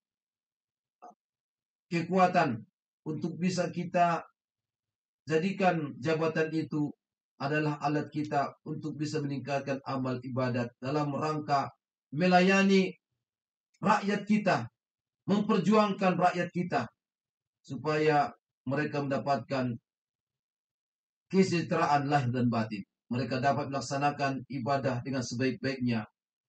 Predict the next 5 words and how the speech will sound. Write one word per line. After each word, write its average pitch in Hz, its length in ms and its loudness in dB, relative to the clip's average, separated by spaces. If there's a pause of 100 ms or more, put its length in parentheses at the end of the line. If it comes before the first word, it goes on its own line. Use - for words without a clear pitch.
(180)
dan 131 400 -2
kemanusiaannya 135 1040 -2 (560)
dijaga 123 680 2 (520)
dengan 127 400 0 (560)
keadilan, 123 640 -2